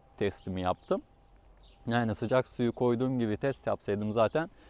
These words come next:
e, sıcak su bir noktada hemen, e, düşecekti termosu ısıtmak için. Bu noktada buna dikkat edin. Yani siz de içerisine sıcak ya da soğuk sıvı koyarken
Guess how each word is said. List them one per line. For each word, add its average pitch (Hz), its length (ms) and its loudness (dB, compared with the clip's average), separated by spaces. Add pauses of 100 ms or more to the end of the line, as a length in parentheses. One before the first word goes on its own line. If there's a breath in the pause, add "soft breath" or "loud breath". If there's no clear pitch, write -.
(400 soft breath)
e, 98 320 0
sıcak 135 380 2
su - 300 0 (400 soft breath)
bir 139 180 4
noktada 135 580 2
hemen, 139 420 0 (380)
e, 101 260 0 (520)
düşecekti 113 760 0 (240)
termosu 110 520 0
ısıtmak 104 520 -6
için. 175 320 -6 (120)
Bu 135 180 -2
noktada 135 500 2 (380 soft breath)
buna 123 280 0
dikkat 120 280 -4
edin. 120 280 -2 (180)
Yani 104 200 -6
siz 123 240 -2
de 131 140 6 (440 soft breath)
içerisine 123 500 -2
sıcak 127 420 0
ya 110 100 0
da 110 80 2
soğuk 120 360 0
sıvı 117 260 0
koyarken 147 600 2